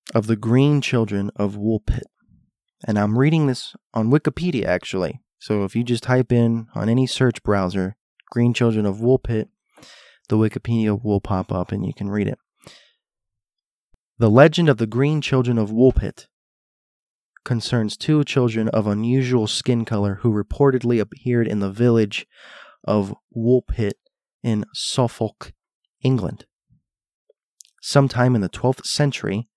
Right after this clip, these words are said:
perhaps during the reign of King Stephen. The children, brother and sister, were of the generally normal appearance except for their green color of their skin.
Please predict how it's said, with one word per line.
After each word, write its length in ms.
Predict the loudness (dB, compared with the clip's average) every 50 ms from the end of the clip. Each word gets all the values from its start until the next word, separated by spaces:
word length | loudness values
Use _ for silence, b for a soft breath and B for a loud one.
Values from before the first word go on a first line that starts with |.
| _ _ _ _ _ _ -10
perhaps 460 | -8 -8 -4 -2 -2 -2 -2 -4 -4
during 280 | -2 0 0 2 0
the 120 | 0 -2 -2
reign 320 | -2 -2 0 0 0 0
of 140 | -2 -4 -8
King 280 | -6 -2 -2 0 -2 -2
Stephen. 500 | -4 -4 -2 0 0 2 0 -2 -4 -6 _ _ _ _ _ _ _ _ _ _ _ _ _ _ _ _ _ _ _ _ _
The 100 | -4 -4
children, 540 | 0 2 4 4 4 4 4 2 0 0 -2 _ _ _ _
brother 320 | 2 4 4 4 4 2
and 140 | 2 0 -2
sister, 500 | -2 2 2 2 2 2 0 0 0 0 _ B B B B B B B B B B B B _ _ _ _ _
were 380 | 2 6 8 10 10 10 8 6 6
of 320 | 6 6 6 6 4 0 -6
the 140 | -4 -4 -2
generally 640 | 2 4 4 6 6 6 6 4 4 4 2 0 0
normal 520 | 0 0 0 2 2 2 2 2 2 0
appearance 640 | 0 -2 -4 -6 -2 -2 0 0 -2 -2 -6 -8 -12 -12 -6
except 800 | -6 -6 -6 -4 -6 -6 -2 2 4 4 4 2 _ -8 -20 -20 _ _ _ _ _
for 240 | _ -6 -2 0 0
their 220 | 2 2 0 0
green 480 | -2 -4 -2 0 2 2 4 2 2 -2
color 420 | -2 -4 -2 0 2 4 4 4
of 160 | 2 2 0 0
their 140 | -2 -2
skin. 540 | -2 -4 -8 -8 -4 -2 -2 0 0 -2 -4